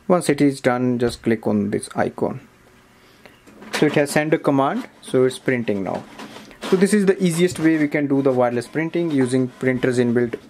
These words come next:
Wi-Fi system. Let's do the wireless scanning. So go back, and here you see the printer scan option is available.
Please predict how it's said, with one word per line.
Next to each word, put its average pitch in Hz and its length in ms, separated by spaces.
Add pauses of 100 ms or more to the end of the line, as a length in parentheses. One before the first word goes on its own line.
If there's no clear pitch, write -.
(200)
Wi-Fi 117 360
system. 175 440 (800)
Let's 208 220
do 160 160
the 160 100
wireless 131 440
scanning. - 440 (1700)
So 123 300
go 151 220
back, 135 440 (3500)
and 123 380 (160)
here 208 200
you 175 100
see 147 280 (240)
the 135 80
printer 165 400
scan 139 360
option 127 340
is 117 120
available. 113 480